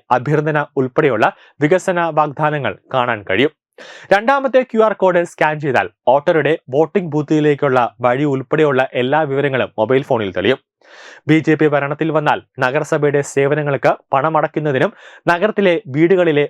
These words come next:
മാലിന്യ സംസ്കരണ പ്രശ്നങ്ങൾ ഉൾപ്പെടെയുള്ളത് സാങ്കേതിക വിദ്യയിലൂടെ പരിഹരിക്കാൻ ഉദ്ദേശിക്കുന്ന എന്തൊക്കെയാണോ അതെല്ലാം ആ വീഡിയോയ്ക്കകത്ത് ഉണ്ട് എന്ന് തന്നെയാണ് യാഥാർത്ഥ്യം. ഇതെല്ലാം ജനങ്ങളുടെ അടുത്തേക്ക് എത്തിക്കുക എന്നുകൂടി ലക്ഷ്യമിട്ടാണ് ഈ ഹൈടെക് സമ്പ്രദായം,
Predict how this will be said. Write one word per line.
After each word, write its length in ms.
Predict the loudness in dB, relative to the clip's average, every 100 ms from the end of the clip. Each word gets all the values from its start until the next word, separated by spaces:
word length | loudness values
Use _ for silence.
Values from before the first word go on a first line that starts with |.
| -2
മാലിന്യ 360 | 0 0 -2
സംസ്കരണ 520 | -4 -4 -6 -6 -4 -2
പ്രശ്നങ്ങൾ 480 | -4 -4 -4 -4 -4
ഉൾപ്പെടെയുള്ളത് 600 | -4 -2 0 0 0 -2 -2 _ -2
സാങ്കേതിക 480 | 0 2 0 2 0
വിദ്യയിലൂടെ 580 | 0 0 2 2 2 0
പരിഹരിക്കാൻ 480 | -2 0 -2 -2 -4 -4
ഉദ്ദേശിക്കുന്ന 680 | -4 -2 -2 -2 -2 -2 -8 -10 -20 -20 _ -2
എന്തൊക്കെയാണോ 680 | 0 0 0 0 0 -4 -2
അതെല്ലാം 440 | 0 0 0 -2 -2
ആ 80 | -4
വീഡിയോയ്ക്കകത്ത് 640 | -2 -4 -4 -2 -2 -2 -2
ഉണ്ട് 260 | -4 -2 -2
എന്ന് 180 | -2 -4
തന്നെയാണ് 260 | -6 -6 -6
യാഥാർത്ഥ്യം. 460 | -4 -4 0 -2 _ _ _ _ _ _ _ _ _ _ 0
ഇതെല്ലാം 360 | 2 2 0 0
ജനങ്ങളുടെ 460 | -2 0 0 -2 0
അടുത്തേക്ക് 520 | -2 0 -2 0 -2
എത്തിക്കുക 500 | -4 -4 -2 0 0 0
എന്നുകൂടി 340 | -4 -2 -2
ലക്ഷ്യമിട്ടാണ് 760 | -2 -4 -4 -2 -2 -2 -2 -6 -4
ഈ 80 | -4
ഹൈടെക് 460 | -2 -2 -2 -6 -2
സമ്പ്രദായം, 520 | -2 0 0 0 -4